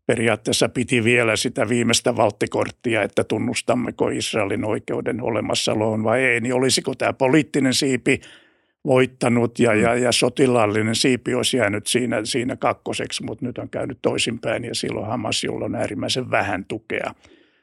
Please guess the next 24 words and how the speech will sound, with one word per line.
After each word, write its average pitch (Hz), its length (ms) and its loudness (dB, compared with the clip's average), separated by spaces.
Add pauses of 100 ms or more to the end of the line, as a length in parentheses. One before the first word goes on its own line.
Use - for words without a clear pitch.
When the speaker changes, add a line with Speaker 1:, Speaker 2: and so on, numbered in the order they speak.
(240)
Speaker 1:
tukea 120 380 -6
sitten, 117 480 -4
joka 120 260 -4
yhdessä 113 460 -2
Israelin 113 500 -2
kanssa - 340 -2
on 120 120 0
vastuussa - 640 0
näistä 117 320 -6
hirvittävistä 113 880 -6
tuota 127 400 -8
kuolemista 117 760 -4
ja 127 180 -8 (100)
lapsikuolemista 135 960 -8
ja 127 100 -6
niin 127 280 -8
edelleen. 131 500 -12 (360)
Speaker 2:
Ky-, 107 180 -2
kyllä. 90 280 2 (1200)
Yhden 117 260 4
kysymyksen 76 440 -2
mä 73 100 -4
haluan 76 180 -2
kysyä 78 300 -2